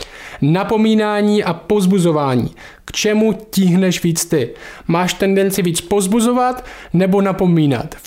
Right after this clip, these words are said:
Co by ses měl možná líp naučit nebo trochu víc dělat? Co je pro tebe složitější? Je pro tebe složitější někoho napomenout,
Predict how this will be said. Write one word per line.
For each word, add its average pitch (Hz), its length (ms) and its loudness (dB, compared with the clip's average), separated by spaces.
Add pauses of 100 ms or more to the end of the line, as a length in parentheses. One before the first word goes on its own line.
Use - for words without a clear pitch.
(140)
Co 220 160 -2
by 220 120 2
ses - 180 -2
měl 214 160 2
možná 202 420 2
líp 190 340 2
naučit 190 440 2
nebo 175 180 2
trochu 180 280 -2
víc 160 280 2
dělat? 156 420 0
Co - 120 -2
je 208 60 2
pro 214 120 -2
tebe 214 180 0
složitější? 196 720 0
Je 151 60 2
pro 196 140 -2
tebe 208 180 0
složitější 202 460 0
někoho 196 200 0
napomenout, 208 600 0